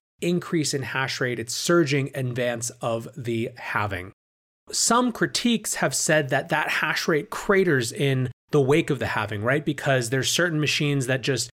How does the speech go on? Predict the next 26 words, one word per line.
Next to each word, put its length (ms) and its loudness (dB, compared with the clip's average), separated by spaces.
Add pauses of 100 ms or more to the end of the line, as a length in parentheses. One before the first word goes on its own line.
(140)
aren't 200 0
profitable 500 0
anymore. 380 0
They're 120 2
not 180 0
gonna 140 0
be 100 2
able 140 0
to 80 -6
compete 520 -4
with 160 -2
such 240 -2
a 260 2
reduced 500 -2
output, 320 -2
right? 180 2
A 40 2
fifty 260 -2
percent 360 -2
reduction 560 0
in 280 -2
the 140 -2
block 360 0
reward 460 0
means 240 -2
that 200 -2